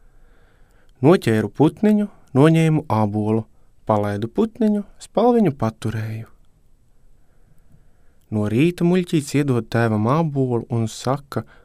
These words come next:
kā putniņš mācījis. Tēvs to dzirdēdams žēlojas. Kāpēc viņu palaidi? Tā bija mana laima.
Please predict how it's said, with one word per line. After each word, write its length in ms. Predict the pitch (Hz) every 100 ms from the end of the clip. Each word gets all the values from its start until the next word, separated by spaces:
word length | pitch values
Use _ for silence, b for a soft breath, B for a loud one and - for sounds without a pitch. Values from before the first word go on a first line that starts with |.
| _
kā 160 | 120 147
putniņš 540 | 156 117 113 127 123 -
mācījis. 720 | 101 98 - - - - - - - _ _ _ - - - - - - - -
Tēvs 300 | - 165 214
to 80 | 170
dzirdēdams 560 | 131 151 147 131 127 117
žēlojas. 720 | 123 120 120 104 - 110 - - - - - - -
Kāpēc 400 | 226 220 123 110
viņu 160 | 110 104
palaidi? 560 | 135 180 170 139 127 123 -
Tā 140 | 147 165
bija 200 | 165 180
mana 240 | 170 165 160
laima. 560 | 165 180 180 185 107